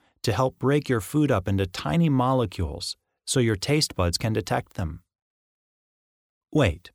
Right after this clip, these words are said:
what? The food itself is designed with tiny flavor molecules that your mouth was designed to distinguish as flavor, such as sweet, bitter,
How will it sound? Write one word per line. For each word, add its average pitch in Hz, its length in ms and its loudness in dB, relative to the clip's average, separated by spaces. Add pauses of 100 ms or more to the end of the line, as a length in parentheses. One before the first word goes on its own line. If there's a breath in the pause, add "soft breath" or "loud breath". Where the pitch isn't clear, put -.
what? 147 420 0 (960)
The 131 120 2
food 190 440 0
itself 123 800 0 (400)
is 135 180 2
designed 131 600 2
with 104 260 -4
tiny 165 460 2
flavor 147 680 0
molecules 110 880 0 (440)
that 101 260 0
your 147 140 4
mouth 156 400 2
was 113 180 2
designed 113 680 0
to 127 100 -2
distinguish 123 840 0 (180)
as 117 180 2
flavor, 123 640 -2 (500)
such 110 280 0
as 85 160 0
sweet, 135 480 -4 (480)
bitter, 120 480 0